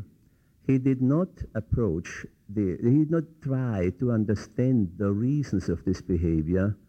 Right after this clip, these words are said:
because he already, like the psychiatrist, had a clear idea of the structure and of the complications and of the nature of that particular diagnostic condition. This is what the psychiatrist does, is,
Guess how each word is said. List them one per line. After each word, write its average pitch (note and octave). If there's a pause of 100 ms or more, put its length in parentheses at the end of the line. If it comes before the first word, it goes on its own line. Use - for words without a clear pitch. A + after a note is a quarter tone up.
(680)
because A#2+
he B2+
already, A2+
like E2
the E2
psychiatrist, E2+ (400)
had A#2+
a G2
clear C3+
idea A2 (120)
of F2+ (160)
the D2
structure A2
and E2+
of E2
the E2+
complications G#2
and E2+
of E2
the G#2
nature A#2 (420)
of F#2 (220)
that G#2
particular F#2+ (140)
diagnostic F#2
condition. F2 (680)
This F#2+
is G2+
what G#2
the G#2+
psychiatrist G2+
does, E2
is, D#2